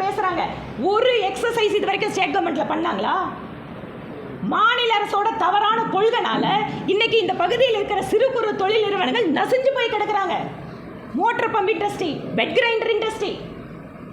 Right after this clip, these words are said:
தனித்தனியா ஒரு இண்டஸ்ட்ரியோட ஒரு அமைச்சர் உட்கார்ந்து பேசி உங்களுக்கு என்னங்க கஷ்டம்? எலெக்ஷன் நேரம் தவிர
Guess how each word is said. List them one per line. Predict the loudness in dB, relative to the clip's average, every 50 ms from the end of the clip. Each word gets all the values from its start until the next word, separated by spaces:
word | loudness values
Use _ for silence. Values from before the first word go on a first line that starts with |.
| -10 -6
தனித்தனியா | -4 -4 -2 -2 -2 -2 0 0 0 0
ஒரு | 0 0 0
இண்டஸ்ட்ரியோட | 0 -2 -2 -2 -2 -2 -2 0 0 -2 -2 -4 -6 -6 -2 0
ஒரு | 0 2 2
அமைச்சர் | 2 2 0 0 0 0 0
உட்கார்ந்து | 0 0 0 0 0 0 0
பேசி | 0 0 0 -2 -4 -4
உங்களுக்கு | -2 -2 0 0 0 0 0
என்னங்க | 0 0 0 0 0 0
கஷ்டம்? | -2 -2 -2 -4 -4 -6 -6 -8 -10 -12 -12 -14 -14 -14 -14 -14 -12 -12 -12 -14 -14 -14 -14 -14 -14 -12 -12 -12 -12 -10 -10 -10 -10 -12 -12 -12 -14 -14 -14 -14 -16 -16 -16 -16 -16 -16 -16 -16 -16 -10 -6 -2 -2
எலெக்ஷன் | 0 0 0 -2 -2 0 0
நேரம் | 0 -2 -2 -2 -2
தவிர | -2 -2